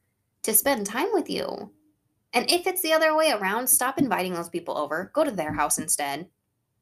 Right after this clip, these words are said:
Seriously. Flip the tables. Turn the tables. If someone's come over your house just because they expect it to be clean and they're gonna come in and expect everything and judge you for it being dirty, stop inviting them over. That's not good for you. That's not good for them.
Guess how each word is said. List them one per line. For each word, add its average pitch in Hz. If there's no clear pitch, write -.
Seriously. 190
Flip -
the 277
tables. -
Turn 247
the 208
tables. 175
If 208
someone's 277
come 294
over 269
your 262
house 226
just 202
because 220
they 196
expect -
it 175
to 202
be 196
clean 175
and 147
they're 143
gonna 185
come 214
in 196
and 170
expect 170
everything 180
and 160
judge 160
you 180
for 180
it 156
being 170
dirty, 165
stop 381
inviting 165
them 156
over. 190
That's -
not 165
good 165
for 165
you. 175
That's 226
not 226
good 196
for 160
them. 139